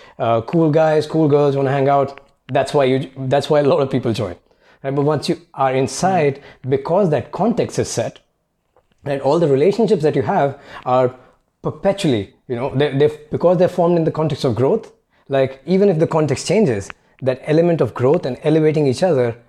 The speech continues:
remains. I joined that organization, what, two thousand eight? Twelve years ago, my co-founder is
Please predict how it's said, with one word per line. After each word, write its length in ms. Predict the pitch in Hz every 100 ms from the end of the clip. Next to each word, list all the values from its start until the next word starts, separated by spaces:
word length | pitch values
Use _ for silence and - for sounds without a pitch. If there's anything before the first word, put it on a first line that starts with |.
| -
remains. 480 | 127 123 107 101 - _ _ _ _
I 120 | 123
joined 240 | 127 151 175
that 100 | 170
organization, 560 | 160 160 156 151 151 135
what, 260 | 104 95 _ _ _
two 100 | 160
thousand 240 | 143 131 127
eight? 160 | 98 - _
Twelve 240 | - 165
years 160 | 180 180
ago, 360 | 190 247 277 - _ _ _ _ _ _ _ _
my 100 | 131
co-founder 580 | - 180 156 135 110 95 - _ _ _ _ _ _
is 380 | 135 131 - -